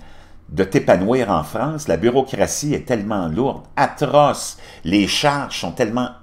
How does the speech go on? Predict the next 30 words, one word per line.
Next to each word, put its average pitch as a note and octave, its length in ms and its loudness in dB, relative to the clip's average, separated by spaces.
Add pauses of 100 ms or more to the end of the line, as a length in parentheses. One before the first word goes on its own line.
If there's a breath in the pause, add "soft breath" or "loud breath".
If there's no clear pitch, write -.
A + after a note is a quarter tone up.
(120)
énormes. » C#3+ 420 2
Lui, F#3 80 -2
c'est - 140 -2
un G#2+ 80 2
petit - 180 -6
boulanger B2+ 560 -2 (360 loud breath)
qui A2 100 0
est G#2 100 0
obligé E3 200 -2
de - 40 -6
quitter - 240 -2
la C3 140 6
France - 260 -4
parce - 160 -8
qu'il C3+ 120 -6
était D3 160 0
étouffé A3+ 520 -6
par F3+ 180 -2
le B2+ 120 0
système. A2 800 -8 (1600 soft breath)
Chose D3+ 340 0
que - 80 -4
t'avais F2 280 -2
pas D#3+ 140 0
aux D3 80 2
États-Unis, F2 560 -4
t'avais G2 400 -4 (1500 soft breath)
une E2+ 100 -10
espèce F2 540 -10
de D#2 180 -8